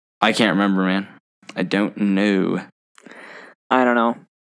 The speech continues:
Speaker 2: Fast and the Furious was a lot of fun. I think the, the best part about Tomb Raider for me was going to, I hadn't really done that before we started this podcast. Like, if Tomb Raider came out in theaters, I wouldn't go to Tomb Raider.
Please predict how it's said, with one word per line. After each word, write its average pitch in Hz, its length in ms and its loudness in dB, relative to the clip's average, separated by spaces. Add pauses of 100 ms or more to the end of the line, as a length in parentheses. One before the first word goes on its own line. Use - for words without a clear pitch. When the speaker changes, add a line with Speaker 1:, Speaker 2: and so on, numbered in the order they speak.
Speaker 2:
Fast 175 240 2
and 196 80 2
the 190 60 2
Furious 160 300 2
was 147 120 2
a 143 60 4
lot 131 200 4
of 127 60 -2
fun. 131 400 2
I 160 80 4
think 214 260 0
the, 160 300 0
the 165 180 2
best 190 300 2
part 240 180 4
about 180 260 2
Tomb 143 320 0
Raider 143 240 4
for 131 180 0
me 120 360 0 (520)
was 131 180 2
going 147 360 2
to, 127 720 2 (840)
I 135 80 2
hadn't 214 240 2
really 180 180 4
done 135 260 2
that 135 220 2
before 131 240 2
we 131 100 4
started 127 260 2
this 123 160 0
podcast. 127 680 0
Like, 131 200 2
if 113 120 -2
Tomb 208 260 2
Raider 202 220 2
came 147 220 2
out 135 180 2
in 131 80 -4
theaters, 127 380 2 (100)
I 202 60 4
wouldn't 262 280 2
go 190 120 4
to 175 100 0
Tomb 160 260 0
Raider. - 280 -8